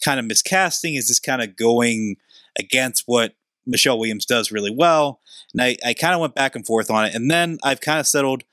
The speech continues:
well, I still think Paul Dano of the two is the stronger performance. I think you kinda need that Michelle Williams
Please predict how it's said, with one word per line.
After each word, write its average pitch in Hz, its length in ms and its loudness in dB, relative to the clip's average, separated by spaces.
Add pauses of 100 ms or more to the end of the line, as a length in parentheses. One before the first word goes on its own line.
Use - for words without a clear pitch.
(320)
well, 240 160 8
I 190 120 2
still 180 240 0
think 156 300 -2
Paul 143 180 2
Dano 131 320 0
of 117 100 0
the 101 100 -6
two 123 340 0
is 107 180 0
the 95 80 -8
stronger 151 680 0 (380)
performance. 190 500 4
I 139 120 2
think 165 400 -2 (280)
you - 140 -18
kinda 160 300 0
need 139 240 2
that 131 120 0
Michelle 117 320 0
Williams 101 760 -2